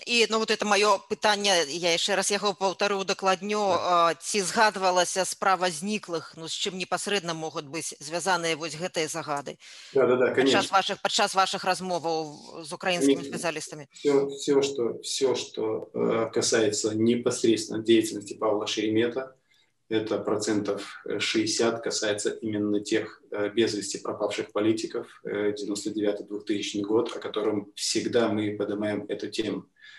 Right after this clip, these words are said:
Speaker 2: Потому что была такая тенденция, что, э, это уже немножко съезжало на тормозах, но конкретно, э, когда наша инициатива,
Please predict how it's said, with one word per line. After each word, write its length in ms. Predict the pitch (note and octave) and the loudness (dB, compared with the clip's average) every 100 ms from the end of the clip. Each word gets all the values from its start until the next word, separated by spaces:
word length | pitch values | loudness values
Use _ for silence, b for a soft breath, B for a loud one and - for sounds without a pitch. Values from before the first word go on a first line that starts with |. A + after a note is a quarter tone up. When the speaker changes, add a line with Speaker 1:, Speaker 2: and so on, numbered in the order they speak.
| B B | B B
Speaker 2:
Потому 320 | - G2+ G#2+ | -8 -4 -4
что 180 | - A2 | -2 -2
была 260 | G#2+ G#2 G2+ | 2 2 2
такая 300 | - G#2+ - | 0 -2 0
тенденция, 580 | A2 A2 G#2+ G2+ G2+ | 0 0 -2 -2 -4
что, 540 | G2+ - G#2 G2+ G#2 - | -4 -4 0 2 2 -2
э, 260 | G#2 G2+ G#2 | -2 -2 -2
это 220 | G#2+ G2+ | -2 -2
уже 240 | G#2 G#2+ | -2 0
немножко 480 | G#2 G#2+ G#2+ G2+ - | 0 -2 -2 -2 -4
съезжало 600 | G2+ - G#2 G#2 G#2 G#2 | -6 -4 -4 -2 0 0
на 80 | G#2 | -2
тормозах, 640 | G#2 G2+ G2+ G#2+ - - _ _ b b b b | -2 -2 -2 -2 -4 -4 _ _ b b b b
но 340 | G#2 G2+ G2+ G2+ | -2 0 0 -2
конкретно, 760 | G#2 G2+ G#2 G2+ G2+ G2 G2+ - | -4 -2 0 0 0 -4 -6 -6
э, 200 | - - | -6 -2
когда 440 | G2+ G2+ G2 G2+ | -2 0 0 0
наша 280 | G2+ G2+ G#2+ | -2 -2 -2
инициатива, 420 | G#2 G2 G#2+ G#2 | -2 -2 -2 -2